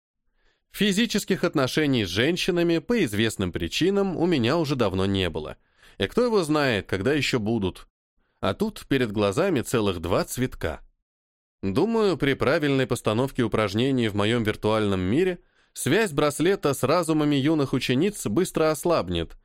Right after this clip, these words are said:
и рано или поздно между нами появятся отношения. Скоро расслабление и сон девушек в виртуальном мире перешел в реальный.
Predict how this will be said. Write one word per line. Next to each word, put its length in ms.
и 80
рано 420
или 140
поздно 480
между 340
нами 240
появятся 640
отношения. 760
Скоро 460
расслабление 720
и 40
сон 340
девушек 500
в 60
виртуальном 560
мире 400
перешел 560
в 60
реальный. 520